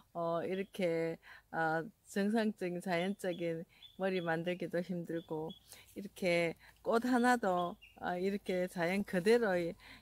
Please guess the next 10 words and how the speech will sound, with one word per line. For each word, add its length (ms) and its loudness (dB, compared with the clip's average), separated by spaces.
요런 240 4
이파리 440 2
하나 300 2
만들 360 2
수 120 -4
있을까요? 720 -2
못 100 -2
만들잖아요. 800 -2
그래서 720 0
우리는 840 -2